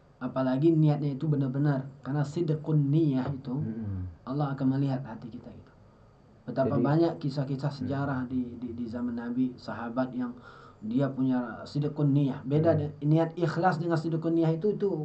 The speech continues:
Speaker 1: dua bab berbeda.
Speaker 2: Gimana, Ustaz?
Speaker 1: Ikhlas dengan sidqun. Sidqun niyah itu dia benar-benar
Speaker 2: Ingin,
Speaker 1: yakin,
Speaker 2: ya.
Speaker 1: "Saya pengen," gitu
Speaker 2: Pengen.
Speaker 1: kan, mati syahid, ya Allah, di jalanmu, ya Allah, di dalam berjihad di jalan Allah.
Speaker 2: Bahkan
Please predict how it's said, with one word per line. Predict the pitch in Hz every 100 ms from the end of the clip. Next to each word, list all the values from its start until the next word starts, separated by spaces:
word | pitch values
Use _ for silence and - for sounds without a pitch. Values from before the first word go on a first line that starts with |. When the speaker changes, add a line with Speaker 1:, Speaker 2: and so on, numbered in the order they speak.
| 156
Speaker 1:
dua | 156 160 156
bab | 160 160
berbeda. | 151 151 135 - - - -
Speaker 2:
Gimana, | - 113 95
Ustaz? | 95 - - -
Speaker 1:
Ikhlas | 135 139 147
dengan | 139 135
sidqun. | 131 131 131 127
Sidqun | 156 160 160 165
niyah | 165 156
itu | 147 180
dia | 160 170
benar-benar | 160 160 139 139 - - - - - - - - - - - -
Speaker 2:
Ingin, | 151 143
Speaker 1:
yakin, | 156 -
Speaker 2:
ya. | 117
Speaker 1:
"Saya | 113 147 156
pengen," | - 151 170 170 170 131 127 113
gitu |
Speaker 2:
Pengen. | 104
Speaker 1:
kan, | 92 90 95 -
mati | 107 127 147
syahid, | 143 147 160 160
ya | 120 110
Allah, | 131 151 143
di | 139
jalanmu, | 131 135 139 139 139 131
ya | 107
Allah, | 135 131 127
di | 127 - - - - - - - - - - 110
dalam | 123 127 127
berjihad | 120 123 139
di | 123
jalan | 127 127 131 131
Allah. | -
Speaker 2:
Bahkan | 127 160